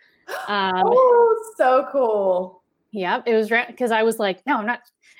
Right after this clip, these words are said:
Speaker 2: adding people on Facebook I don't know. Like, what is this?" Now I,
Speaker 1: Right.
Speaker 2: you know, I have people add me all the time and I'm like, "Sure, why not?"
Speaker 1: Yep.
Speaker 2: Um, but yeah, so her and I chatted. It was long before she was doing, you know,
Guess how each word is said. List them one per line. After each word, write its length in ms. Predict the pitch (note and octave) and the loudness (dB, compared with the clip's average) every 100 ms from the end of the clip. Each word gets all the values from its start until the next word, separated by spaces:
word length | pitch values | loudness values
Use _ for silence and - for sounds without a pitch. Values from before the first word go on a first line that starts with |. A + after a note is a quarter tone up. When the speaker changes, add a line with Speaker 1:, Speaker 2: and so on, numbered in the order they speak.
| _ | _
Speaker 2:
adding 340 | A3 G#3+ A#3 A3+ | -4 -2 -2 -2
people 340 | B3 A3+ A3+ | -6 -4 -2
on 120 | G3+ F#3 | -4 -6
Facebook 520 | - F3 - G#3+ G3 | -6 -6 -4 -4 0
I 80 | G3+ | -2
don't 200 | G3 F#3 | -2 -4
know. 160 | F#3+ | -2
Like, 180 | G#3+ A3+ | -2 0
what 160 | B3 A#3+ | -2 -2
is 220 | B3 B3 - | 0 0 -2
this?" 280 | F3 - - | -4 -6 -10
Now 240 | G3 F#3+ | -8 -4
I, 100 | F#3 | -4
Speaker 1:
Right. 160 | F3+ - _ _ _ _ _ _ _ | -4 -8 _ _ _ _ _ _ _
Speaker 2:
you 100 | F3+ | -12
know, 260 | F3+ F3 - - | -10 -10 -14 -12
I 100 | F#3+ | -6
have 280 | G3 F#3+ - | -6 -6 -8
people 260 | G3+ F3+ | -6 -2
add 160 | F3 F3 | -2 -2
me 100 | F3+ | -4
all 100 | E3+ | -4
the 80 | F3 | -4
time 220 | F3+ F3 | -4 -4
and 80 | F#3 | -4
I'm 60 | |
like, 140 | F#3 G#3 | -4 -6
"Sure, 260 | - E4 | -2 0
why 160 | G3+ F#3 | 2 0
not?" 400 | F3+ - - - _ _ _ | -4 -10 -18 -18 _ _ _
Speaker 1:
Yep. 200 | F#3 G3 G#3 - - - - _ | -10 -10 -10 -18 -20 -20 -20 _
Speaker 2:
Um, 600 | - G3 F#3 F3 F3 F3 E3+ _ _ _ _ - | -4 0 0 -2 -4 -8 -14 _ _ _ _ -2
but 100 | B3 | 0
yeah, 160 | A#3+ | 0
so 200 | - B3 | -2 -6
her 180 | A#3 C4+ | -4 -2
and 80 | C#4+ | -2
I 320 | C4+ B3+ B3+ A#3 A3+ | -2 -4 -4 -8 -10
chatted. 480 | - G#3+ G#3+ G#3+ | -4 0 2 2
It 100 | G3+ G3+ | 0 -4
was 280 | G#3 - | -4 -6
long 420 | A#3 G#3+ A#3 B3 B3 | -6 0 2 2 0
before 340 | A#3+ A3+ A3 | -2 0 -2
she 160 | A3 A3+ | -2 -2
was 200 | G#3+ G#3 | -2 -2
doing, 600 | A3 G#3 G#3 G3+ G3 F#3+ - | -2 0 -2 -4 -6 -10 -12
you 80 | G#3 | -8
know, 320 | F3+ F3+ | -6 -6